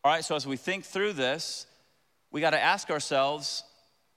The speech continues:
are we willing to perform tasks that some people would consider beneath them?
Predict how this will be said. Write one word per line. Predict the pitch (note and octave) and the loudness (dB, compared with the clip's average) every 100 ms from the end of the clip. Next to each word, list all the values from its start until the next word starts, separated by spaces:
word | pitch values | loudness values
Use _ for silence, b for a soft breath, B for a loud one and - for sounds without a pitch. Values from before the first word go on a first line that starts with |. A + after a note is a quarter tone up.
| - | 0
are | D3+ F#3+ G#3 | 4 4 2
we | G#3 | -2
willing | F#3+ F3 E3+ F3 | 0 0 2 -2
to | E3+ D3 | -6 -10
perform | - C#3+ D#3+ D3+ C#3+ | -10 -8 -2 0 -2
tasks | - - F3+ F3 C3 D3+ - - - - - b b b b - | -4 -2 2 4 4 0 -6 -8 -10 -10 -14 b b b b -4
that | C3+ B2+ | -2 -2
some | - - E3+ A3 A3 | -4 -2 2 2 0
people | - C3+ A#2 A2+ A#2 C3 | -2 -2 -2 -4 -4 -2
would | B2 A#2 | -4 -6
consider | A#2+ G#2 - A#2 A2 | -8 -8 -6 -6 -6
beneath | G2+ G2+ B2 C#3+ | -6 -6 -6 -8
them? | - E2+ | -10 -12